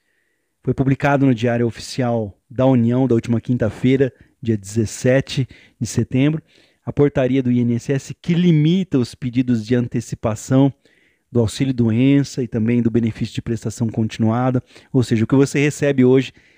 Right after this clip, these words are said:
sem perícia médica não é o benefício, é uma antecipação, que inclusive em alguns casos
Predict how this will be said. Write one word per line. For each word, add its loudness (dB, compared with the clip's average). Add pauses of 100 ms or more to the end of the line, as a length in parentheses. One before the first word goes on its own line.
(160)
sem -2
perícia -4
médica -2
não 4
é 4
o 6
benefício, -2 (360)
é -2
uma 0
antecipação, -2 (300)
que -8
inclusive 2
em 6
alguns 2
casos -2